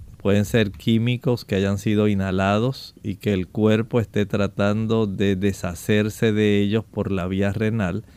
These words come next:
pero también pueden ser químicos ingeridos, especialmente con el uso de medicamentos. Mientras mayor sea la cantidad de fármacos que usted utilice,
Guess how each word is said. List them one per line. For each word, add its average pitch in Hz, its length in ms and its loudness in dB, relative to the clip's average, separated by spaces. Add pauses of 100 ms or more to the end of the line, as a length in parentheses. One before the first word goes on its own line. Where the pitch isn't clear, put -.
(500)
pero 113 200 4
también 147 460 6
pueden 123 260 4
ser 120 280 2
químicos 123 800 0
ingeridos, 113 880 2
especialmente 107 1120 0
con 117 320 0
el 104 100 2
uso 107 280 0
de 107 140 2
medicamentos. 101 1200 -2 (580)
Mientras 139 640 4
mayor 117 380 2
sea 110 240 0
la 110 100 0
cantidad 101 540 -2
de 110 280 2
fármacos 113 840 0
que - 100 -6
usted 101 300 -2
utilice, 98 800 -4